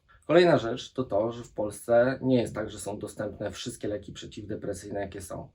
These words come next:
I w takiej sytuacji można rozważyć złożenie wniosku o import docelowy różnych substancji. W moim doświadczeniu najczęściej tutaj się sprawdzają fenelzyna czy tranelcypromina, czyli stare leki z grupy inhibitorów monoaminooksydazy,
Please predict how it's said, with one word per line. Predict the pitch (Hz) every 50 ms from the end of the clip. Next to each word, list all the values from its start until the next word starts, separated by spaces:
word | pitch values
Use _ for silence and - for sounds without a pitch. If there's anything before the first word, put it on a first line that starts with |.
| _ _
I | - 131
w | -
takiej | 143 139 147 139
sytuacji | - 143 135 131 - - 123
można | 120 117 117 113 110
rozważyć | 113 107 95 92 98 98 101 123 131 123
złożenie | 123 123 113 - 113 110 110
wniosku | 110 104 104 101 98 - - 131 139 - -
o | - 113 113 120 - - -
import | - 165 165 165 160 147 131 120
docelowy | 131 127 127 - 113 110 107 101 98 104
różnych | 104 104 95 92 95 95
substancji. | - - - - - - 98 98 98 - - 135 147 - - 113 104 107
W | 107
moim | 120 135 151 156 143
doświadczeniu | 147 135 - - 131 131 - 135 127 127 127
najczęściej | 120 117 117 117 123 113 110 - - 113
tutaj | - - - - 104
się | 95 - 110
sprawdzają | 101 - - 104 101 98 98 107 104 104 101 98 98 98
fenelzyna | - 110 110 110 107 98 98 110 107 110 104 101 98
czy | - - 104 104 104 101 98 - _ _
tranelcypromina, | - 120 113 110 107 107 101 95 - - - 98 - 98 95 92 98 110 120 135
czyli | 131 - - 101 101 104
stare | - - - - 120 117 117 113
leki | 101 107 107 104 - - 101
z | 95
grupy | - 110 110 101 92 - 98 92 - - - - - - - _ _ _ _ _ -
inhibitorów | 113 110 - - 113 117 113 - 113 113 110 101 95
monoaminooksydazy, | 101 104 104 104 101 98 95 101 104 101 104 101 92 95 95 - - 98 107 110 120 131 160 170